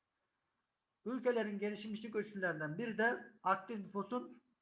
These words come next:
sektörel dağılımı, ekonomik sektörüne göre. <coughs> Birincil, yani tarımda çalışan fazlaysa geri kalmıştır. İkincil, sanayide çalışan fazlaysa geri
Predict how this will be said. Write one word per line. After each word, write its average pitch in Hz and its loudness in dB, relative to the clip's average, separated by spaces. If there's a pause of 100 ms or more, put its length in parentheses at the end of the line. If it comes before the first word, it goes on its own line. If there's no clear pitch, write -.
(300)
sektörel 190 4
dağılımı, 127 0
ekonomik 151 -6
sektörüne 123 -8
göre. 95 -16 (920)
<coughs> - 4 (1400)
Birincil, 220 0
yani 208 6
tarımda 214 4
çalışan 202 4
fazlaysa 208 6
geri 208 4
kalmıştır. 139 0
İkincil, 196 -2
sanayide 208 4
çalışan 196 2
fazlaysa 180 2
geri 165 -4